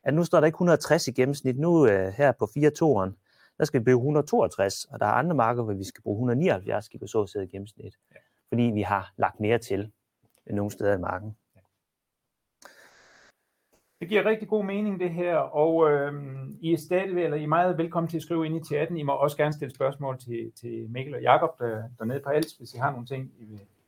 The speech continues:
Speaker 2: spørge om der. Men ellers så tror jeg, vi vil, øh, stille tilbage til, øh, til Mikkel for at høre, Mikkel, er der stadigvæk,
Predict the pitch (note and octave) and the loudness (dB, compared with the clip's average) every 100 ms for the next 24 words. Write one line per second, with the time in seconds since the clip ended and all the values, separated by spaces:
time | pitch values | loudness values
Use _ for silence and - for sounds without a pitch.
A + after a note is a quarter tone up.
0 | _ - C#3+ C3 C#3 D#3+ - - - - | _ 4 4 4 8 8 8 -4 -18 -18
1 | _ - C3 D3 F3 F#3 D#3+ - G#3+ F#3+ | _ -4 0 4 6 4 2 2 6 6
2 | D3+ C#3 C#3 C3+ B2+ B2+ B2 C#3+ B2+ C3+ | 4 -2 0 2 2 -2 -4 -6 -6 0
3 | D3 F3+ F#3 D3 C#3 C3+ A#2+ A#2 A2+ A2 | 2 0 -4 -6 -4 -2 -2 -2 -4 -6
4 | A2 C#3 C#3 F3 E3+ E3 D3+ C3 D#3 D#3+ | -10 -6 -2 -2 -2 0 0 0 2 2
5 | D#3 D3 C#3+ D3 D3+ C#3 B2+ B2 B2 A2+ | 2 0 -2 -2 -2 -2 0 0 0 -4
6 | A2 E3 G3+ F#3 E3 | 4 6 6 6 2